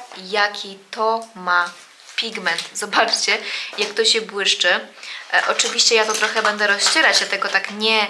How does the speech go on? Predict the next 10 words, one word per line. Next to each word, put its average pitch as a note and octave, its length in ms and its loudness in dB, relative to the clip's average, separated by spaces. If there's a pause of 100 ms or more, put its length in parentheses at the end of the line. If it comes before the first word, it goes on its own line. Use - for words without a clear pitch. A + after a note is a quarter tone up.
(140)
zostawię. F#3+ 880 -2 (1600)
I - 40 -20
po B3 120 -6
roztarciu, C4 440 2
no, A#3+ 100 -2
może A#3 200 2
trochę A#3 220 -6
straciło A3+ 460 -4
to F#3 100 -8
swój, G3+ 340 -8